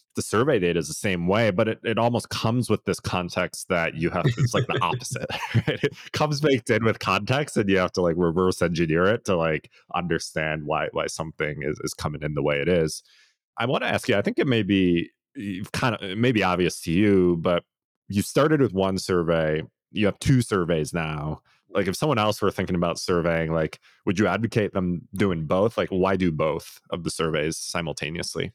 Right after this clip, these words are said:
Speaker 2: Yeah, that's a great question. I was just kinda talking about this sort of idea with my P M this week, because I think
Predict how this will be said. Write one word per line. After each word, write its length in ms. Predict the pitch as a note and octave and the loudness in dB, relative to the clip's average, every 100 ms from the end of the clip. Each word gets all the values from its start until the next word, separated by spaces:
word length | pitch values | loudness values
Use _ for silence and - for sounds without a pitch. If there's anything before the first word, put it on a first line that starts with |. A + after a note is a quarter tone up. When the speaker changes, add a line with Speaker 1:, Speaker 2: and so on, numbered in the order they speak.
| _ _ - | _ _ -4
Speaker 2:
Yeah, 80 | C3+ | 0
that's 160 | D3+ D#3+ | 0 0
a 60 | |
great 180 | A#3 G3 | 0 0
question. 540 | D#3 C3+ B2+ A2 G#2 - | 0 0 -2 -2 -4 -2
I 60 | C3+ | -2
was 100 | C3 | 2
just 240 | F3+ - | 0 0
kinda 200 | D#3+ C3+ | -2 -2
talking 320 | A#2+ A2 A2+ | 0 -2 -2
about 240 | A2 G2+ - | -2 -2 2
this 540 | G#2+ G#2 - - - - - | 0 0 -6 -8 -12 -20 -10
sort 220 | - B2+ | 0 2
of 60 | A2+ | 2
idea 340 | G#2+ A2 G#2 | 2 2 0
with 180 | G2+ A2+ | 2 0
my 520 | G#2 - B1+ B1+ C2 - - | -2 -2 -2 -2 -4 -8 -12
P 180 | - C3 | -4 -2
M 200 | A2+ G#2+ | 0 0
this 240 | G#2+ G#2+ - | -2 -2 -2
week, 240 | A2 G#2+ | -4 -4
because 240 | - B2+ A2+ | -2 0 0
I 60 | |
think 300 | A2+ G#2+ - | 0 -4 -6